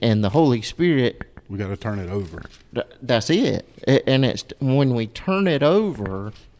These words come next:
Speaker 1: he's able to make something of it. If we don't turn it over,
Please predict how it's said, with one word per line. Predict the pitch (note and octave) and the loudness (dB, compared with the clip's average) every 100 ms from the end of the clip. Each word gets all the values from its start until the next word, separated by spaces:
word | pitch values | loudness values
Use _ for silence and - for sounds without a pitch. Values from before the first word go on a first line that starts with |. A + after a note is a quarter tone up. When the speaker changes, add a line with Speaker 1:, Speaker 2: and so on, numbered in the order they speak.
| - - - _ - | -20 -20 -20 _ -2
Speaker 1:
he's | E3+ G3+ F#3+ D3 | 2 2 2 4
able | B2+ C3+ A#2+ A#2+ B2+ - - _ _ - | 6 4 2 -2 -2 -8 -20 _ _ -2
to | C3+ | 4
make | C#3 C3+ - | 6 6 4
something | - A2+ - A2+ | 0 0 0 4
of | D3+ A2 | 6 6
it. | F2+ - | 2 -6
If | G#2+ | -2
we | C3 | 2
don't | C#3 F3+ - | 4 4 2
turn | D#3 D#3+ | 0 2
it | C3+ | 4
over, | B2 F#3+ B3+ A3 | 6 4 4 -2